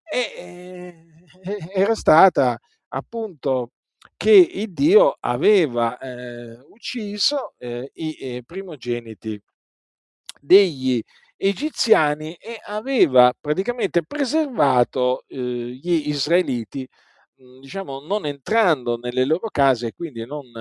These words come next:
non sterminando i loro, i loro primogeniti. E, e poi chiaramente scopro che ci sono pastori che dal pulpito con tanta enfasi, eh, con tanta enfasi,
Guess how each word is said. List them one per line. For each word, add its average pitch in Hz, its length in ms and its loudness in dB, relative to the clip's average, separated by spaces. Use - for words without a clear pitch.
non 156 140 -12
sterminando 107 1000 -4
i 202 160 -4
loro, 127 720 4
i 170 140 -2
loro 120 300 2
primogeniti. 120 1080 -6
E, 208 560 -20
e - 140 -18
poi 160 460 0
chiaramente 190 640 -2
scopro 147 640 0
che 170 340 2
ci 139 160 -14
sono 151 400 -6
pastori 139 720 -4
che 135 320 0
dal 117 220 0
pulpito 123 760 -10
con 123 160 -6
tanta 135 460 4
enfasi, 156 1000 -2
eh, 165 280 -6
con 127 180 -14
tanta 190 380 -4
enfasi, 165 840 -4